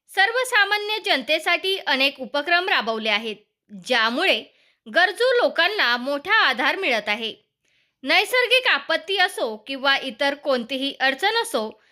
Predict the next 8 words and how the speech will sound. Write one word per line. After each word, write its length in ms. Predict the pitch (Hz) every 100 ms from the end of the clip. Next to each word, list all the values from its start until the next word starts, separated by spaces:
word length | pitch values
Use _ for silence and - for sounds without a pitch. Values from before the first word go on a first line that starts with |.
| _ _
संजय 460 | - 359 392 466 508
भाऊ 260 | 440 427 453 370
थोरात 540 | 320 349 233 220 -
नेहमीच 460 | 269 285 320 392 392
मदत 360 | 302 240 285 -
कार्यात 320 | 330 320 339
सहभागी 640 | 359 440 285 226 233 220
असतात. 400 | 226 220 - 208